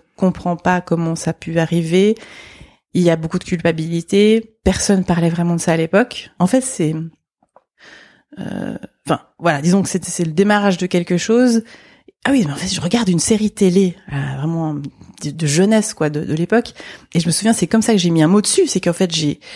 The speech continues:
j'ai vu une fille qui, qui, par-, qui disait, « Je me suis fait violer par mon petit ami. »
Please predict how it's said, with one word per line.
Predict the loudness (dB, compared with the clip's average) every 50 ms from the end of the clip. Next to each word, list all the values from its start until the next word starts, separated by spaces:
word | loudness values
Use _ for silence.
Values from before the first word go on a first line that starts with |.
| -18 -20 -20 -8 -4
j'ai | 0 2 2 2
vu | 2 0 0 2 2 2 2
une | 0 0 -2 -2
fille | -2 -2 -2 -2 -2
qui, | 0 0 -2 -2 -2 -4 _
qui, | -16 -16 -16
par-, | -14 _ 0 0 0
qui | 0 -4 -6
disait, « | -6 -2 0 2 2
Je | 2
me | 2 0
suis | -2 -2
fait | -2 0
violer | 2 2 0 0
par | 0 -4 -6
mon | -6 -6
petit | -4 -2 -2 0 2 2
ami. » | 4 4 4 4 4 2